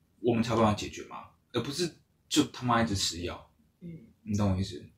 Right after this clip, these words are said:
Speaker 1: 哎呀，那这是目前台湾精神医疗缺乏的啦。那还有就是说，还有那个社区医疗嘛，不过之后可以再聊。对啊，嗯，如果你的问的问题很好，对，就是通常发病的原因很复杂，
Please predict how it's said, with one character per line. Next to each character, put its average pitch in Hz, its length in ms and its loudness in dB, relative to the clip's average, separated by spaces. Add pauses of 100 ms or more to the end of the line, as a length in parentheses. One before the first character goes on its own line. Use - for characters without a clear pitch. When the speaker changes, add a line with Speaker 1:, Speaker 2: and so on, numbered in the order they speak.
(540)
Speaker 1:
哎 110 100 -8
呀， 107 280 0
那 120 340 0 (220)
这 139 120 -2
是 139 60 2
目 147 80 2
前 113 320 -4
台 - 220 -10
湾 123 100 0
精 127 160 2
神 110 380 -2
医 113 100 -4
疗 104 160 -2
缺 98 220 -4
乏 95 220 -8
的 - 80 -18
啦。 - 140 -18 (300)
那 113 120 -6
还 113 140 -6
有 104 140 -2
就 - 60 -10
是 104 180 0
说， 104 300 -4
还 104 100 -12
有 104 80 -4
那 107 80 0
个 107 40 -2
社 104 200 0
区 98 200 -4
医 92 100 -2
疗 95 180 -4
嘛， - 200 -12
不 127 60 2
过 156 100 12
之 165 140 6
后 165 80 12
可 151 100 4
以 107 40 2
再 101 80 2
聊。 78 200 -4 (840)
对 - 100 -8
啊， - 120 -10 (1000)
嗯， 107 140 -2
如 104 80 2
果 123 80 6
你 113 60 4
的 123 80 4
问 139 120 6
的 117 80 4
问 120 140 6
题 107 120 -4
很 95 100 0
好， 98 320 -6
对， 101 180 0
就 104 140 -4
是 110 140 -2
通 139 140 -4
常 117 160 2
发 127 180 0
病 123 100 0
的 113 80 2
原 101 200 0
因 117 280 -4
很 110 120 -6
复 156 200 0
杂， - 280 -2